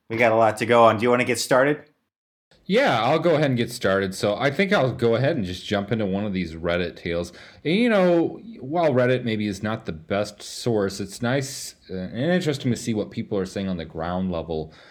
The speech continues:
Speaker 2: right? And so as we tie these all in together today, we have some, some more reputable sources here. We have our Reddit sources here. But I think what we're seeing is at least socially the same kind of trend, and, uh, we see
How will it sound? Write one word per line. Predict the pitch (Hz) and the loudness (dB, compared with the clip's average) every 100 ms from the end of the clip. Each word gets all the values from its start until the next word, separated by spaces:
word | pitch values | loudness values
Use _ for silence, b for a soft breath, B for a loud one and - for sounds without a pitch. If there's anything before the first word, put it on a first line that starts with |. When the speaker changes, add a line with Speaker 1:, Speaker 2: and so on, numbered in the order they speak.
| B B | B B
Speaker 2:
right? | 85 87 | -2 -2
And | 87 | -2
so | 95 | -4
as | 131 | -2
we | 139 | -2
tie | - 135 | 0 0
these | 135 120 - | 2 0 0
all | 110 104 104 | 0 2 0
in | 95 98 | 0 -4
together | 98 95 90 90 | -6 -4 -2 -4
today, | 87 92 87 85 | -6 -6 -4 -4
we | 85 | -4
have | 87 | -6
some, | 90 85 | -10 -12
some | - 92 92 B B B | -10 -8 -8 B B B
more | 113 117 | 0 2
reputable | 107 95 95 104 95 104 | 2 0 0 -4 -4 -6
sources | - 101 95 92 95 90 | -6 -4 -4 -4 -8 -6
here. | 92 87 | -6 -4
We | 90 | -4
have | 87 85 | -4 -4
our | 85 90 | -4 -4
Reddit | 107 117 107 | -2 -2 -4
sources | - 104 92 92 - | -4 -4 -4 -8 -8
here. | 98 85 B B B | -6 -6 B B B
But | 135 | -2
I | 170 | 0
think | 226 214 | 0 -2
what | 117 | -2
we're | 117 | -4
seeing | - - 131 123 | -6 -4 -2 0
is | 113 95 | -2 -4
at | 95 | -6
least | 98 107 101 - - | -6 -6 -8 -14 -18
socially | - - 123 120 123 113 98 | -12 -2 0 0 -2 -4 -4
the | 95 | -4
same | 92 - 110 | -8 -8 -6
kind | 98 107 98 | -6 -4 -4
of | 82 - | -8 -12
trend, | - 101 101 92 85 82 b b b | -8 -4 -4 -4 -6 -12 b b b
and, | 98 95 90 90 85 - | -6 -4 -4 -4 -8 -8
uh, | 90 87 | -6 -6
we | 87 | -6
see | 95 120 110 | -6 -6 -8